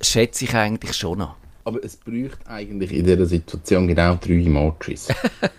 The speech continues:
Speaker 2: Wir
Speaker 1: Ja.
Speaker 2: müssen nicht, wir müssen nicht zwölf verschiedene Smiley-Emoji haben, wo ich dann ganz nah am Monitor ran muss gehen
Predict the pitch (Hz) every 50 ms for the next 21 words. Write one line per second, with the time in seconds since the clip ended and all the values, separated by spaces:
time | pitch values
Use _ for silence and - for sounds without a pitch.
0 | _ - - 110 120 117 123 131 127 123 110 117 120 127 131 127 - - 117 123
1 | 120 117 120 123 123 127 120 110 127 127 127 135 135 - - - - - - 113
2 | 117 117 120 131 127 - - - 135 - - 120 107 - - 104 107 104 101 -
3 | - 104 101 90 98 101 104 110 107 107 110 107 - 101 101 101 95 98 107 104
4 | - - 104 98 101 101 85 76 78 82 92 92 - - 113 107 98 - 110 107
5 | 120 131 123 - - 123 - - 113 107 101 101 107 113 120 127 123 127 - -
6 | 113 113 117 117 120 113 113 113 110 107 101 101 - - 101 98